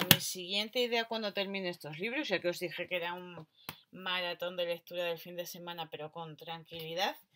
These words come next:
es terminar La conjura de Aramat, que así me quedan nada, unas noventa páginas. Y mi idea también es leer la siguiente tanda de Naturaleza Muerta de la semana que viene,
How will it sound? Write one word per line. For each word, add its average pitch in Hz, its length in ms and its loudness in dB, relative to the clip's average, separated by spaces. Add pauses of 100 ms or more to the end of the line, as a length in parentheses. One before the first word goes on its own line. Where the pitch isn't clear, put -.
(420)
es 208 240 -6
terminar 202 560 0
La 165 180 -6
conjura 175 560 -8
de 165 140 -6
Aramat, 151 640 -6 (1080)
que 180 120 -8
así 170 580 -10 (160)
me 160 240 -12
quedan 175 380 -8
nada, 160 360 -4 (440)
unas 180 280 -12
noventa 170 480 -8
páginas. 320 720 -6 (1080)
Y 320 180 8
mi 285 180 2
idea 285 300 4
también 339 560 2 (120)
es 220 240 2
leer 247 240 2
la 262 140 -2
siguiente 220 500 -6
tanda 226 320 -2
de 185 100 -2
Naturaleza 170 720 -6
Muerta 240 340 -6
de 277 80 -2
la 170 140 -2
semana 170 420 -10
que 180 160 -8
viene, 247 380 -6